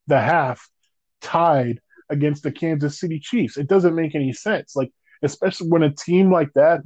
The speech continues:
can score points in bunches and it can do it quickly, you want as m-, as many points on the board as you can possibly get.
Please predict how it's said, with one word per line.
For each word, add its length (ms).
can 100
score 380
points 420
in 140
bunches 560
and 120
it 120
can 140
do 180
it 80
quickly, 560
you 120
want 280
as 220
m-, 380
as 240
many 280
points 400
on 100
the 80
board 500
as 180
you 80
can 240
possibly 600
get. 300